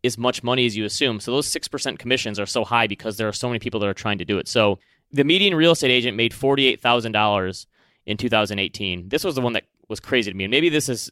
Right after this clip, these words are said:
an outlier because it's New York, but there are basically twenty-eight hundred New York real estate agents that were licensed last year. There was fifty-nine hundred transactions,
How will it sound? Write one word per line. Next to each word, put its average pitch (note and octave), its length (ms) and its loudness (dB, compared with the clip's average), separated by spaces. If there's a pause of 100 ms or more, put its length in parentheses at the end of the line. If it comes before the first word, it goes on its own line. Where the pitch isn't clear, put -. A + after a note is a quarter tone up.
an G#2+ 100 -4
outlier A2 300 2
because G#2 260 -4
it's - 120 -12
New G#2 120 -8
York, A2 220 -4
but G2+ 200 -4 (320)
there C3 140 -4
are A#2+ 60 -4
basically D3+ 420 -2
twenty-eight C#3 460 0
hundred G#2+ 540 -2 (300)
New B2 200 -2
York B2+ 220 2
real A2 180 -2
estate G2 320 -4 (100)
agents G#2 300 -2
that F2+ 100 -4
were F#2+ 100 -8
licensed G2 380 -8
last F2+ 300 -10
year. C#2 240 -14 (800)
There B2 140 0
was A#2 200 -2
fifty-nine C#3 880 -4
hundred A#2+ 280 -4
transactions, G2 800 -6